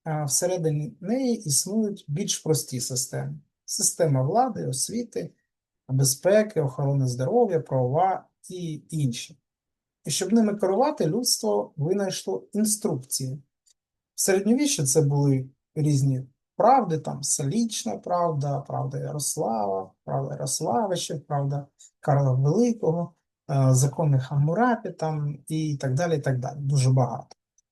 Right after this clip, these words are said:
Все це перші інструкції із користування системою.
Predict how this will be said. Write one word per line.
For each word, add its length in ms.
Все 200
це 200
перші 420
інструкції 960
із 220
користування 720
системою. 640